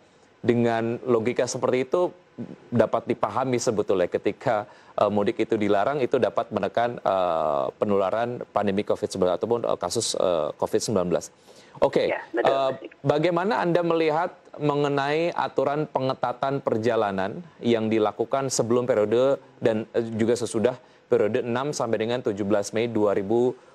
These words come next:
Speaker 1: eh, dua puluh satu? Eh, karena kita tahu banyak kemudian masyarakat yang akhirnya melakukan perjalanan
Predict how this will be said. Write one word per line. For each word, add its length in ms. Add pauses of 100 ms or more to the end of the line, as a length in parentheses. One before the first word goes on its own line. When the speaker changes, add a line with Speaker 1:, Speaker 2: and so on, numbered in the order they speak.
(280)
Speaker 1:
eh, 160
dua 320
puluh 320
satu? 320 (540)
Eh, 160
karena 260
kita 300
tahu 320
banyak 340
kemudian 560
masyarakat 640
yang 160
akhirnya 640 (140)
melakukan 580
perjalanan 800